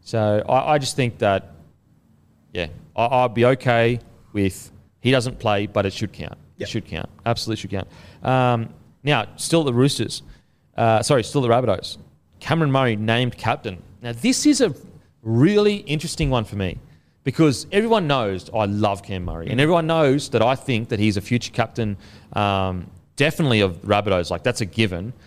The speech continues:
Speaker 1: but potentially New South Wales and Australia. The only reason why he wouldn't be a captain of New South Wales and Australia is because of timing and, you know, other players already being captain, whatever.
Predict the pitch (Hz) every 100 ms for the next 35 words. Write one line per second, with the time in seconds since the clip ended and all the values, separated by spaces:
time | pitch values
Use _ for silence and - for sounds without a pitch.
0 | _ - 107 113 - 147 - 139 127 117
1 | 123 113 107 101 - 107 104 101 101 -
2 | - - 117 95 90 98 151 208 196 180
3 | 151 151 135 123 156 160 160 156 156 151
4 | 147 147 143 147 143 127 - 151 165 180
5 | - - - 113 98 113 107 - 104 92
6 | 87 - 101 98 95 - 107 - 107 101
7 | 98 101 98 104 101 95 90 98 90 82
8 | -